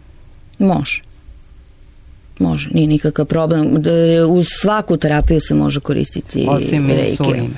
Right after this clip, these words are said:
Speaker 2: je li tako?
Speaker 1: Osim insulina, jeste.
Speaker 2: A u slučajevima
Speaker 1: I
Speaker 2: teških
Speaker 1: kod
Speaker 2: oboljenja?
Speaker 1: osoba koje imaju, ovaj, pacemaker.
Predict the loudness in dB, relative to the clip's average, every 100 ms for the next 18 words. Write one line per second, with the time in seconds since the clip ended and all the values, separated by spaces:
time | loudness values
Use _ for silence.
0 | -12 -14 -12 -4 -2 0 2 2 0 -2
1 | -4 -4 -8 -10 -6 -2 -2 0 -2 0
2 | 0 2 2 2 2 2 0 0 0 0
3 | 2 2 2 2 2 0 2 2 4 2
4 | 2 4 4 4 4 2 2 0 2 0
5 | 2 0 0 0 -2 -2 -6 -8 -12 -16